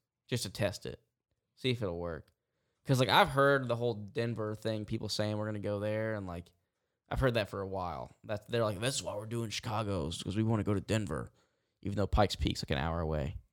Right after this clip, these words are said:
But it's not in Denver. But then I was, I got on this weird tangent, and I was looking at Google Maps of Denver,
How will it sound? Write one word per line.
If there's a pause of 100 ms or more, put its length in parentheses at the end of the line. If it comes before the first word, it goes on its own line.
But
it's
not
in
Denver. (460)
But
then
I
was,
I
got (400)
on
this
weird
tangent,
and
I
was (1000)
looking
at
Google
Maps
of
Denver,